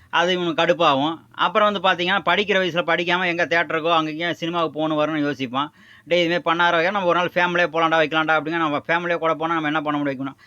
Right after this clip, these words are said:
அதே வந்து பாத்தீங்கன்னா, எயிட்டீன் பிளஸ் ஆகிறதுக்கு முன்னாடி வந்துட்டு தேவையற்ற கெட்ட பழக்கங்களை கத்துக்கு போவான். அப்ப வந்து அப்பா கண்டிக்க தான் செய்வாரு. So, இன்னைக்கு வந்து அவனுக்கு வந்து அது க-,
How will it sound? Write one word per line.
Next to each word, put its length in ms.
அதே 260
வந்து 160
பாத்தீங்கன்னா, 360
எயிட்டீன் 300
பிளஸ் 220
ஆகிறதுக்கு 400
முன்னாடி 260
வந்துட்டு 320
தேவையற்ற 480
கெட்ட 180
பழக்கங்களை 300
கத்துக்கு 260
போவான். 220
அப்ப 160
வந்து 140
அப்பா 220
கண்டிக்க 300
தான் 160
செய்வாரு. 300
So, 160
இன்னைக்கு 420
வந்து 160
அவனுக்கு 300
வந்து 260
அது 160
க-, 260